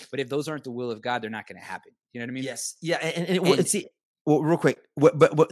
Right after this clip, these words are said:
Speaker 2: the, the
Speaker 1: Uh-huh.
Speaker 2: beauty of it, though, the beauty of it is, is that, is that, like, the disciples, like, like, shadows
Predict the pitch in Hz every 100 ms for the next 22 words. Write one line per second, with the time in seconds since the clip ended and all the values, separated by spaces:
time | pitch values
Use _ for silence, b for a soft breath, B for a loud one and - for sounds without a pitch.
0 | 139 131 139 123 170 233 180 123 117 113
1 | 120 98 - 127 117 156 196 185 131 113
2 | - 110 104 - 117 127 117 - 127 123
3 | 113 - _ 117 117 - 127 127 123 156
4 | 185 220 214 175 135 123 - _ _ _
5 | _ _ _ _ - 117 - - - 151
6 | 170 123 - - -